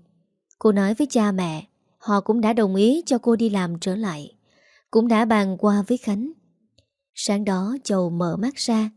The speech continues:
trong niềm vui, và sau đó là chuẩn bị đi làm. Cô hào hứng được nhìn thấy những đóa hoa tươi thắm, mong ngóng được nhìn thấy chị Hoa. Vừa bước ra khỏi nhà,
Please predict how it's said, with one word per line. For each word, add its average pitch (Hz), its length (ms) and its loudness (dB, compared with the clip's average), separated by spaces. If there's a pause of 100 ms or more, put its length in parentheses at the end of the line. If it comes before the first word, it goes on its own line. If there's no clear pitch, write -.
(120)
trong 254 200 2
niềm 190 240 2
vui, 226 300 2 (400)
và 226 240 2
sau 262 220 2
đó 240 260 4
là 330 120 0
chuẩn 196 300 -2
bị 175 220 0
đi 196 160 2
làm. 170 300 -4 (680)
Cô 269 120 4
hào 208 280 2
hứng 254 360 0
được 214 200 0
nhìn 185 200 -2
thấy 208 440 -2
những 185 240 0
đóa 196 180 0
hoa 220 380 -2
tươi 202 200 2
thắm, 208 320 -4 (480)
mong 269 280 4
ngóng 285 360 2
được 214 180 0
nhìn 180 200 0
thấy 202 260 0
chị 180 200 -2
Hoa. 196 400 -4 (1080)
Vừa 202 220 4
bước 247 140 4
ra 269 200 2
khỏi 196 220 0
nhà, 190 400 0